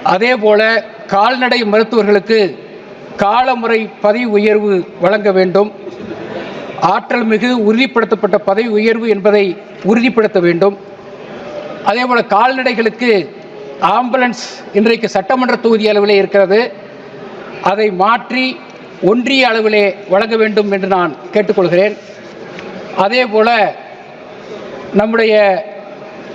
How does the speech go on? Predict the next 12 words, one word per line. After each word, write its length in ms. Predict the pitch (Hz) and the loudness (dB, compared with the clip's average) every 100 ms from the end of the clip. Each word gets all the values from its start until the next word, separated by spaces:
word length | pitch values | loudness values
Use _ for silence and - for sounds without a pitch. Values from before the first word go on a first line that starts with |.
| - 196 190 233 - - - 214 208 - - 196 - - | -16 -14 -14 -14 -14 -14 -14 -14 -14 -14 -14 -14 -12 -4
தமிழ் 360 | 208 233 262 | -2 -2 -6
கவிஞர்கள் 720 | - 220 247 240 233 226 202 - - - - - | 0 0 2 0 0 0 0 -4 -14 -18 -18 -10
"தமிழன் 340 | - 196 254 247 | 0 0 0 0
என்று 280 | 247 240 247 | 0 0 2
சொல்லடா, 480 | 214 226 214 220 214 | 2 4 4 2 2
தலை 220 | 185 233 | 0 2
நிமிர்ந்து 540 | 247 240 240 240 202 | 0 0 0 0 2
நில்லடா" 420 | 226 233 220 208 - - - - | 2 4 4 2 0 -10 -18 -4
என்று 240 | 196 208 214 | -2 0 2
நாமக்கல் 480 | 196 247 240 233 | 2 2 0 0
கவிஞர் 260 | 214 208 190 | 2 2 2
சொல்லுவார். 460 | 196 190 185 208 | 2 4 6 4